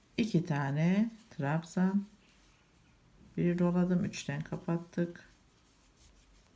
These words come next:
İki tane trabzan. İki doladık. Popcorn'un ortasına batarak, pardon, biri tek ve dörtten kapanan trabzan, dört zincir.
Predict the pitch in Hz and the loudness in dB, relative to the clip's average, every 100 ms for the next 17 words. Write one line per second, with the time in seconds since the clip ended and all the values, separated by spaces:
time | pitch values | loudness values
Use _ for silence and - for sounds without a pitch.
0 | - _ - - - 139 127 127 123 - | -20 _ -8 -8 -6 -4 0 -2 -4 -4
1 | 147 165 180 170 165 175 180 - _ _ | -4 -2 -4 -2 0 0 -4 -14 _ _
2 | _ _ _ _ _ - - - _ - | _ _ _ _ _ -20 -20 -20 _ -10
3 | - 170 175 170 165 165 170 175 - - | -8 -4 0 0 0 0 -2 -4 -14 -20
4 | _ - - - 139 143 143 139 131 - | _ -8 -6 -4 -2 -2 -4 -4 -6 -8
5 | - - 143 147 135 - 123 131 156 180 | -12 -4 -4 -4 -8 -6 -4 -2 0 -2
6 | - - - _ - _ _ _ _ _ | -4 -20 -20 _ -20 _ _ _ _ _
7 | _ _ _ _ - - _ _ _ _ | _ _ _ _ -20 -20 _ _ _ _
8 | _ _ 170 - 170 151 - 147 - 170 | _ _ -6 -4 -4 -4 -6 -8 -4 -4
9 | - - - _ _ _ - 156 170 185 | -6 -16 -20 _ _ _ -4 0 0 0
10 | - - _ _ _ - - - 160 151 | -4 -16 _ _ _ -8 -8 -4 -2 0
11 | 127 127 131 131 - - 151 160 170 - | -4 -4 -4 -4 -6 -6 0 0 0 0
12 | 170 175 185 - - - - - _ - | 0 0 -2 -6 -18 -20 -20 -20 _ -4
13 | 131 - - 170 170 170 165 170 170 - | -4 -4 -2 2 2 2 2 2 0 -8